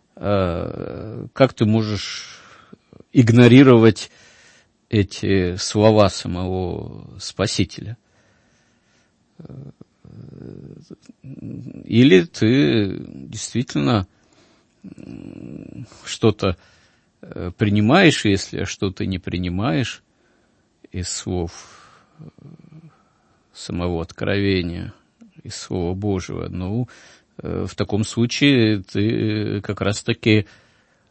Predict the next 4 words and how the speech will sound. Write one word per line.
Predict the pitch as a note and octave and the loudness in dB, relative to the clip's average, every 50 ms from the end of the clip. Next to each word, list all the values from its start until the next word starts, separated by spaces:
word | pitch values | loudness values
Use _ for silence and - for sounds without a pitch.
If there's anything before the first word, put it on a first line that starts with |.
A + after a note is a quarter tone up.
| _ _ _ _ | _ _ _ _
осуществляешь, | - A2 G#2+ - - G#2+ - - A2 - - - G#2+ G#2 G#2 G#2 G#2+ G#2+ G#2 - - - - - - - - _ - - - | 0 0 2 2 -2 -4 -4 -4 -4 -6 -4 0 2 4 4 4 4 2 -2 -4 -8 -12 -14 -16 -20 -20 -20 _ -20 -20 -20
э, | - - A1+ - - - | -20 -18 -16 -16 -8 -4
такой | - A#2+ - - B2 A#2 | -4 0 4 6 6 6
выбор, | G#2 G2+ A#2 C3 D3 D3+ D#3+ D3+ D3 | 8 8 8 8 10 10 10 10 10